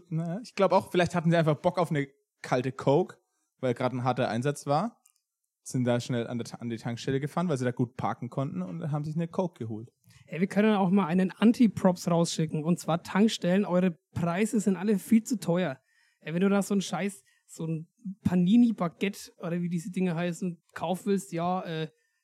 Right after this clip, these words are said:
Speaker 2: weißt du, mit so einer ganz alten, dünnen Tomate, mit so ein bisschen Tomate, Mozzarella. Und was kostet es der? Siebenundneunzig.
Speaker 1: <laughs>
Speaker 2: So, das ist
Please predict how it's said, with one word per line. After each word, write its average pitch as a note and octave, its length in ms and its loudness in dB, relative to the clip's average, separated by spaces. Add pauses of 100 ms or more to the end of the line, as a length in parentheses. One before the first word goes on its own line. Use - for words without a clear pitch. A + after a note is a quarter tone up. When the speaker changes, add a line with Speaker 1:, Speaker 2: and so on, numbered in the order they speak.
(100)
Speaker 2:
weißt F#3 240 -10
du, G#3 40 -12
mit G3+ 100 -12
so A3+ 80 -2
einer G#3+ 100 -4
ganz B3+ 280 -6 (100)
alten, G#3+ 560 0
dünnen A#3 240 8
Tomate, F3+ 720 -2
mit G#3+ 120 -8
so C#4 60 -2
ein B3+ 80 -6
bisschen C#4+ 340 -4
Tomate, A3 440 4
Mozzarella. F#3+ 640 -2 (640)
Und F3+ 220 2
was E3 120 -2
kostet G#3 340 2
es - 40 -2
der? D#3 320 -8
Siebenundneunzig. E3 1120 -2 (480)
Speaker 1:
<laughs> - 420 -20
Speaker 2:
So, - 160 -20
das D#3+ 200 -12
ist - 180 -14